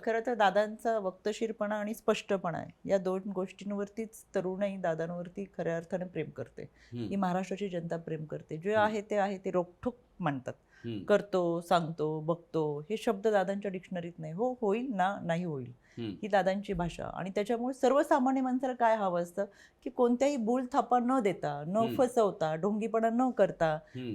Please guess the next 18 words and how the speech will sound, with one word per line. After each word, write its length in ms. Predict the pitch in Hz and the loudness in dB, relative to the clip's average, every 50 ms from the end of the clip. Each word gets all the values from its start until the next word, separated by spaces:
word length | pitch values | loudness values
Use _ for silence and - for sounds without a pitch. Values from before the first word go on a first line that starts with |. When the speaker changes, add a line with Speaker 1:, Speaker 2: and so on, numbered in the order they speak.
| - 180 | -4 0
Speaker 1:
जे 220 | 208 269 294 285 - - - - - | 2 2 0 0 -4 -10 -18 -2 4
समोर 280 | - 254 233 269 392 403 | 6 8 8 8 8 8
आहे 340 | 359 262 226 180 185 151 143 - | 8 6 6 4 0 -2 -4 -4
ते 60 | - 202 | -4 2
पारदर्शीपणे 800 | 202 - 233 220 226 226 233 240 240 - 277 247 277 254 254 | 8 10 10 10 10 10 6 4 2 0 -6 -4 -2 -2 0
मांडायची 460 | 247 233 214 185 175 180 190 180 196 | 2 2 2 2 2 2 0 0 -4
भूमिका 380 | 196 180 185 170 180 180 175 185 | -6 -4 -4 -6 -6 -6 -4 -4
ही 100 | 190 214 | -4 -4
फक्त 220 | 202 240 - - | -4 -6 -6 -2
दादांमध्ये 560 | 208 180 143 131 135 131 131 120 - - - - | 2 2 2 2 0 -4 -4 -6 -8 -8 -10 -12
आहे. 300 | - _ _ - - 110 | -16 _ _ -14 -10 -10
Speaker 2:
हम्म. 140 | - - - | -8 -6 -2
Speaker 1:
त्याच्यामुळे 560 | - 185 185 202 196 208 214 214 214 220 220 - - | -2 0 0 0 -2 -2 -2 -4 -4 -6 -6 -10 -10
महाराष्ट्राची 560 | 196 180 180 185 175 180 185 - 185 170 - 170 | -6 -4 -2 0 0 0 -2 -4 -8 -8 -8 -6
जनता 220 | 170 160 165 190 | -6 -4 -2 0
दादांवरती 500 | 185 170 147 151 147 156 147 147 - - | 0 0 0 -2 -4 -6 -6 -8 -10 -12
प्रेम 240 | - - 143 - 143 | -10 -10 -10 -10 -10
करते. 360 | - - - - - 139 139 | -12 -14 -14 -16 -16 -20 -20